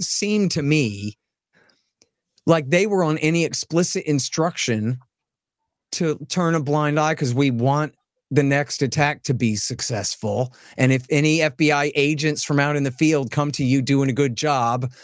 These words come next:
definitely quash them down. It doesn't feel that way to me at all, dude. It just seems like a bunch of stupid fucking pigs acting just like that. That's who they are. And that's how they are. That's why the F B I, the C I A, and the N S A all hated each other.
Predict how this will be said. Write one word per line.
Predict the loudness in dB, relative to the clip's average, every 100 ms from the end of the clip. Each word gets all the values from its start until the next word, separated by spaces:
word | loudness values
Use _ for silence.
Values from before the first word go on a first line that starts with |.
| -20 _ _
definitely | -2 0 -2 -2
quash | 0 0 0 0
them | 0 0 0
down. | 0 0 -2
It | -2
doesn't | -2 0 -2
feel | -2 0
that | 0 0
way | 0
to | 2
me | 2 0
at | -2
all, | 0 2 2 0
dude. | -2 -4
It |
just | -4 -4 -4
seems | 0 0 0 0
like | 0 0 0
a | -2
bunch | -2 -2 -2 -2
of |
stupid | -4 -4 -2 0 0 -2 _
fucking | -2 0 -4
pigs | -2 0 0 -2 -8 -12 -12 -10 -2
acting | 0 0 0 2 0
just | 2 0 0
like | 0 0 -2
that. | -4 0
That's | 0 0
who | 2
they | 2 4
are. | 4 2 0 -6 _ _
And | -2
that's | 0
how | 0 -2 0
they | 0 0
are. | -2 -4 -6 -10 -2
That's | 0 0
why | 2 2 2 0
the | 0
F | 0 0
B | 2
I, | 2 0
the | -2
C | -2 0
I | 2
A, | 2 0
and | 0
the | 0
N | 0
S | 0 0
A | 0
all | 2 0
hated | 0 0 0 -2
each | -2 -4
other. | -4 -2 -4